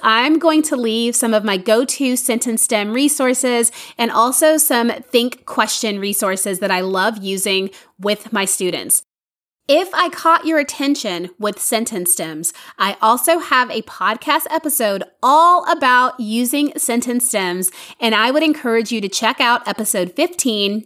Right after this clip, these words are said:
if you are interested in learning more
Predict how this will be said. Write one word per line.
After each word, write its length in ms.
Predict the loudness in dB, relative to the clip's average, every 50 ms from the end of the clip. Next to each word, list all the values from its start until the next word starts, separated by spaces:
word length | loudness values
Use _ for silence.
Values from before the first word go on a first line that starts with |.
| _ _
if 220 | -6 -6 -4 -4
you 240 | -4 -2 0 2 2
are 140 | 2 2 0
interested 560 | -2 -4 -4 -2 -2 -4 -4 0 0 0 2 0
in 160 | 0 -2 -2
learning 380 | -2 -2 0 0 0 -2 0
more 420 | 0 0 2 4 4 4 2 0